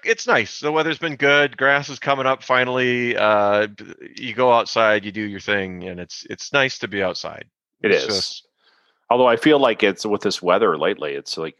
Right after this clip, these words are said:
Speaker 2: I feel like I'm in San Diego or something, June gloom,
Speaker 1: Speaking
Speaker 2: you know?
Speaker 1: of, speaking
Speaker 2: Yeah.
Speaker 1: of, we're out of drought. This, this area is, we're out of a drought.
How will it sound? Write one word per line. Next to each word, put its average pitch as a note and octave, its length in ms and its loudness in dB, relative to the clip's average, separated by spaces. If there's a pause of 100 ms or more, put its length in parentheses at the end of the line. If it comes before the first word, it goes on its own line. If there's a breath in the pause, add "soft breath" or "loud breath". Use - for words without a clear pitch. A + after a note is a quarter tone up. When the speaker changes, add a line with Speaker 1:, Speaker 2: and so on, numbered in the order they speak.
Speaker 2:
I D#2+ 60 -6
feel F#2+ 180 -6
like F#2+ 160 -4
I'm E2 100 -8
in D#2 80 -10
San D#2+ 320 -6
Diego D#2+ 340 -4
or C#2+ 100 -4
something, D2+ 360 -10
June E2+ 220 -10
gloom, D#3 200 -8
Speaker 1:
Speaking D#3+ 260 0
Speaker 2:
you F3 40 4
know? A#3 200 2
Speaker 1:
of, A3 120 -6
speaking E3 380 -8
Speaker 2:
Yeah. F#3 140 2
Speaker 1:
of, E3+ 220 -4
we're C3+ 180 0
out C3 200 4
of C#3+ 160 -6
drought. C#3 440 -2
This, - 220 -8
this C#3 220 -4
area C3 380 2
is, A2+ 220 -8
we're A2+ 120 -8
out A2+ 160 2
of B2 80 -8
a B2+ 40 -18
drought. A#2+ 320 -6